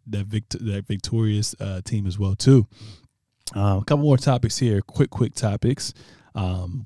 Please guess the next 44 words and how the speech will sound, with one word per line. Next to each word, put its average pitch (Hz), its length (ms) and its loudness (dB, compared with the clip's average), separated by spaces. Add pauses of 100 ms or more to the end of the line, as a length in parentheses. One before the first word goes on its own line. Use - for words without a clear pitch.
we 131 100 -2
mentioned 147 380 -2
the 139 40 0
Boston 120 440 4
Celtics, 107 460 0
we 104 80 -4
mentioned 123 320 -4
the 117 40 -6
Milwaukee 101 460 -2
Bucks, 98 340 -10
we 101 60 -10
mentioned 120 340 -2
the 110 60 -6
Cleveland 104 320 -2
Cavaliers, 95 420 -2
we, 98 320 -8
we 107 100 -6
mentioned 110 320 -4
the 98 40 -4
Brooklyn 98 380 -8
Nets, 92 200 -12
and 95 100 -10
we 92 60 -6
mentioned 98 380 -6
the 87 80 -4
seventy-sixers. - 840 -4 (480)
Now, 98 200 -4
outside 135 460 -2
of 117 100 -2
those 117 180 0
teams 113 300 -2
in 92 60 -4
the - 140 -10
East, 120 460 2 (480)
which 123 280 -6
team 120 360 -2
is 101 220 -2
your 95 100 -4
sleeper 107 480 -6
team 90 400 -6
in 85 140 -4
the 80 160 -8
Eastern 85 300 -8
Conference? - 680 -12